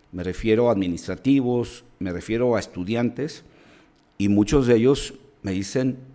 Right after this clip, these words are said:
"Pues es que ni so-, nosotros ni siquiera sabemos bien qué está pasando",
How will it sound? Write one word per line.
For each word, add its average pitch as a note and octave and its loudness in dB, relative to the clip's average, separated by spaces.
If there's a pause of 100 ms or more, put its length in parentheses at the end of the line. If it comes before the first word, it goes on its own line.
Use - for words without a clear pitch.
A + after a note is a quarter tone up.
(600)
"Pues - -14
es F2 -12
que C3 -2
ni C3 2
so-, A#2 -8
nosotros G2+ -6
ni C3 0
siquiera A2 -6
sabemos A2 -6
bien G#2+ -10
qué G#2+ -14
está - -14
pasando", - -10